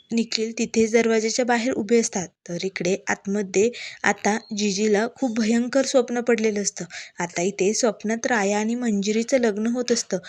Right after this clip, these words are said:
तो राया जबरदस्तीने मंजिरीशी लग्न करत असतो आणि म्हणत असतो, "चल मिस फायर, आता आपलं अर्ध लग्न झालं होतं ना, आता ते पूर्ण करूया. चल." तेव्हा मंजिरी म्हणत असते, "राया काय करतोय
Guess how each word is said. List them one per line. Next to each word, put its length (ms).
तो 80
राया 400
जबरदस्तीने 800
मंजिरीशी 600
लग्न 280
करत 240
असतो 240
आणि 140
म्हणत 280
असतो, 240
"चल 240
मिस 260
फायर, 340
आता 220
आपलं 260
अर्ध 300
लग्न 380
झालं 280
होतं 280
ना, 120
आता 200
ते 120
पूर्ण 340
करूया. 280
चल." 140
तेव्हा 200
मंजिरी 420
म्हणत 220
असते, 240
"राया 200
काय 260
करतोय 320